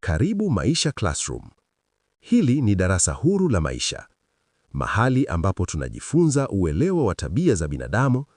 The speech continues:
kufanya maamuzi bora na kujenga maisha yenye mwelekeo na maana. Kama umejifunza jambo leo, piga like,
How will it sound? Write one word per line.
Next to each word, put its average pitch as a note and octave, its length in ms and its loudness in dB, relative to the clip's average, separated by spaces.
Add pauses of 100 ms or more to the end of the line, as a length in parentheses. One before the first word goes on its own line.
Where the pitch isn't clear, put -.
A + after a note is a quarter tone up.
(380)
kufanya G3+ 500 0
maamuzi F2+ 520 2
bora C#3 380 0 (280)
na E2+ 160 -2
kujenga F#2 520 0
maisha A#2+ 460 -2
yenye E2+ 260 -2
mwelekeo D#2+ 720 -4
na A2 120 2
maana. B1 440 -2 (800)
Kama A3 320 -2
umejifunza F2 640 0
jambo C2+ 260 -6
leo, E2 340 0 (420)
piga E3 280 0
like, B1 460 -4